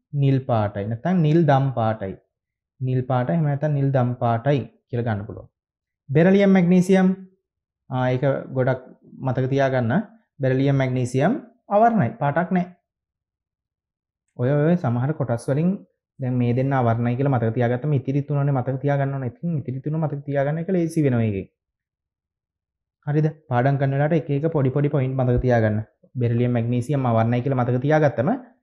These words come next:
ඉතිරි ඒවා වල පාට මතක තියාගන්න ලේසි. හරි, කැල්සියම් ගන්නෙ. කැල්සියම් වලට අපි කියනවා ගඩොල් රතු කියලා. ගඩොල් රතු පාටයි. එහෙම නැත්නම් දැල්ල තැඹිලි පාටයි කියනත් පුළුවන්. ගඩොල් රතු කියන එක වෙනකොට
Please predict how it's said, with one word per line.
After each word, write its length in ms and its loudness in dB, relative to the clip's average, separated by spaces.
ඉතිරි 340 2
ඒවා 280 6
වල 180 4
පාට 260 4
මතක 240 2
තියාගන්න 320 2
ලේසි. 280 4
හරි, 160 2
කැල්සියම් 460 4
ගන්නෙ. 240 4
කැල්සියම් 340 0
වලට 200 2
අපි 140 0
කියනවා 220 2
ගඩොල් 260 4
රතු 220 2
කියලා. 240 -4
ගඩොල් 420 4
රතු 180 2
පාටයි. 340 -2
එහෙම 140 2
නැත්නම් 380 4
දැල්ල 200 6
තැඹිලි 260 4
පාටයි 340 4
කියනත් 260 2
පුළුවන්. 220 2
ගඩොල් 240 0
රතු 180 -2
කියන 180 0
එක 80 0
වෙනකොට 300 0